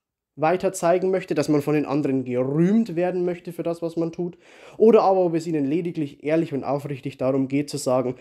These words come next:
„Ich bin ein armer Sünder, doch ich liebe Gott.“ Und diese Liebe Gottes ist es, was in Markus zwölf gesagt wird, das uns retten wird.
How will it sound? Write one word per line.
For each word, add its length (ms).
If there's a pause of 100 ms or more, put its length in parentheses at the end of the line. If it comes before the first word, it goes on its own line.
(360)
„Ich 280
bin 140
ein 120
armer 300
Sünder, 460 (260)
doch 260
ich 460
liebe 380
Gott.“ 400 (120)
Und 280
diese 320
Liebe 340
Gottes 340
ist 160
es, 220 (240)
was 120
in 140
Markus 480
zwölf 380
gesagt 400
wird, 240 (260)
das 160
uns 180
retten 280
wird. 260